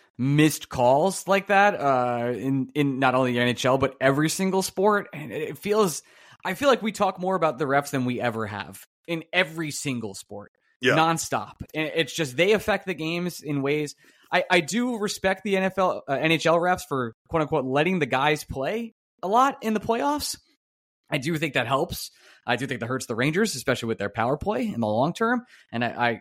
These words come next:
Speaker 1: I, I know that they've said they're going to make more penalty calls to keep the game sort of the same. But, uh, it just feels like more and more the refs have more of an outcome on all of these games, on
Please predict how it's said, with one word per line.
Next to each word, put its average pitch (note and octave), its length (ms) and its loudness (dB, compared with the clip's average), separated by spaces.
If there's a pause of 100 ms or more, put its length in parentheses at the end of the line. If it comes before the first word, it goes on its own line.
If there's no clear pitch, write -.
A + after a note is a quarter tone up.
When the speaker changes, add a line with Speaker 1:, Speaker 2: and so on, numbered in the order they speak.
Speaker 1:
I, B2 60 0
I B2 40 4
know B2 160 0
that A#2+ 160 -4
they've A#2+ 180 -4
said C3+ 240 0
they're C3+ 100 4
going B2 200 0
to A#2+ 80 -2
make B2 320 -2
more B2 240 0
penalty C3+ 320 -2
calls D#3+ 280 2
to - 80 -16
keep C3 200 -6
the B2+ 60 -6
game A#2+ 400 0 (380)
sort C3 300 -2
of A2 80 -4
the A2+ 80 -4
same. F#3 420 0 (680)
But, G#3+ 440 2 (520)
uh, D3 320 2 (480)
it - 120 -4
just G#3 220 2
feels A3 220 4
like D#3+ 260 -2
more F3 320 4
and G#3+ 80 2
more C3+ 540 0 (200)
the C#3+ 140 0
refs D3+ 280 2
have C#3 300 0 (220)
more D3 240 -2
of D3 60 -4
an D3 80 -2
outcome A#2 680 -4 (140)
on - 160 -2 (100)
all D3+ 280 6
of A2+ 100 -4
these A2 220 -8
games, G2+ 280 -6
on C3+ 140 -4